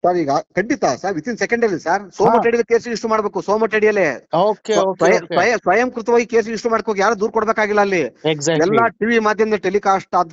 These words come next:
Speaker 1: ತಕ್ಷಣ ಅಲ್ಲಿ
Speaker 2: ಹ್ಮ್, ಹ್ಮ್, ಹ್ಮ್.
Speaker 1: ಸ್ವಯಂ ಕೃ-, ಅವ್ರದ್ದೇ ಆದ ಐ ಟಿ ಸೆಕ್ಟರ್ ಇರ್ತಾರೆ ಪೊಲೀಸ್ ಇಲಾಖೆಯಲ್ಲಿ.
Speaker 2: ಹ್ಮ್, ಹ್ಮ್, ಹ್ಮ್, ಹ್ಮ್, ಹ್ಮ್.
Speaker 1: ಇಂಟೆಲಿಜೆನ್ಸ್ ಡಿಪಾರ್ಟ್ಮೆಂಟ್ ಇರ್ತದೆ ಅಲ್ಲಿ.
Speaker 2: ಹ್ಮ್, ಹ್ಮ್, ಹ್ಮ್,
Speaker 1: ಎಲ್ಲಾ
Speaker 2: ಹ್ಮ್.
Speaker 1: ಕಡೆ ವಿಡಿಯೋ ರೆಕಾರ್ಡಿಂಗ್ ಆಗ್ತಿರ್ತಾರೆ, ಟಿ ವಿಯಲ್ಲಿ ಟೆಲಿಕಾಸ್ಟ್ ಆಗ್ತಿರ್ತದೆ ಅಲ್ಲಿ. ಐ ವಿಟ್ನೆಸ್ ಇದೆ, ಇವತ್ತು ಡಿಜಿಟಲ್ ಎವಿಡೆನ್ಸ್ ಇವತ್ತು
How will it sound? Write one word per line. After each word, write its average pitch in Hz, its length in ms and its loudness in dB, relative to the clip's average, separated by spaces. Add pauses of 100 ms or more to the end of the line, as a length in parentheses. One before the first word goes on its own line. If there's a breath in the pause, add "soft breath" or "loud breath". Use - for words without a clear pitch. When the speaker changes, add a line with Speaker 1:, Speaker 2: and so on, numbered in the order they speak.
Speaker 1:
ತಕ್ಷಣ 185 340 0
ಅಲ್ಲಿ 151 380 2
Speaker 2:
ಹ್ಮ್, 226 260 -2
ಹ್ಮ್, 202 160 0
ಹ್ಮ್. 156 340 -8
Speaker 1:
ಸ್ವಯಂ 208 320 0
ಕೃ-, 214 120 0
ಅವ್ರದ್ದೇ 220 260 2
ಆದ 233 180 0
ಐ 196 80 2
ಟಿ 220 100 -6
ಸೆಕ್ಟರ್ 220 280 -4
ಇರ್ತಾರೆ 202 220 -4
ಪೊಲೀಸ್ 196 320 -4
ಇಲಾಖೆಯಲ್ಲಿ. 175 540 0
Speaker 2:
ಹ್ಮ್, 156 180 -2
ಹ್ಮ್, 151 260 -4
ಹ್ಮ್, 143 180 -4
ಹ್ಮ್, 131 60 -6
ಹ್ಮ್. 139 280 -8
Speaker 1:
ಇಂಟೆಲಿಜೆನ್ಸ್ 208 440 0
ಡಿಪಾರ್ಟ್ಮೆಂಟ್ 208 500 -2
ಇರ್ತದೆ 190 220 0
ಅಲ್ಲಿ. 170 220 0
Speaker 2:
ಹ್ಮ್, 151 420 -2
ಹ್ಮ್, 135 240 -8
ಹ್ಮ್, 131 180 -6
Speaker 1:
ಎಲ್ಲಾ 196 200 4
Speaker 2:
ಹ್ಮ್. 226 100 0
Speaker 1:
ಕಡೆ 220 380 2
ವಿಡಿಯೋ 202 280 2
ರೆಕಾರ್ಡಿಂಗ್ 208 360 -2
ಆಗ್ತಿರ್ತಾರೆ, 196 500 0
ಟಿ 185 180 -6
ವಿಯಲ್ಲಿ 202 180 0
ಟೆಲಿಕಾಸ್ಟ್ 196 380 -2
ಆಗ್ತಿರ್ತದೆ 190 360 -4
ಅಲ್ಲಿ. 190 200 2
ಐ 147 200 2
ವಿಟ್ನೆಸ್ 196 360 -2
ಇದೆ, 170 180 0
ಇವತ್ತು 175 280 0
ಡಿಜಿಟಲ್ 190 420 -2
ಎವಿಡೆನ್ಸ್ 190 340 0
ಇವತ್ತು 180 460 -2